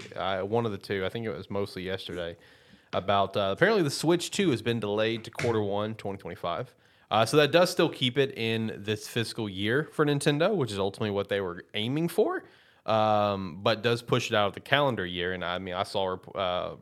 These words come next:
backing from, like, V G C and Bloomberg, uh, amongst a bunch of others, you know, backing this report that, yes, this is what's happening.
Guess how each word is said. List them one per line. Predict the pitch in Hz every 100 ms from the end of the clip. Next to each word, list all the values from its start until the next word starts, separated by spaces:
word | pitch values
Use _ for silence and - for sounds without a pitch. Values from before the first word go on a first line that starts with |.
| 107
backing | 98 95 107 95
from, | 98
like, | 87 92
V | 107 107
G | 104
C | - 110 98
and | 95
Bloomberg, | 101 98 95 98 98 95 - - _ -
uh, | 90 87 87
amongst | 92 92 -
a |
bunch | 90 87 90
of |
others, | 85 82 82 -
you | 95
know, | 85
backing | 82 92 82 95 90
this | 87 92
report | - 87 80 -
that, | -
yes, | 95 95 -
this | 104 101
is | 104
what's | 98 98
happening. | 90 85 - 82 80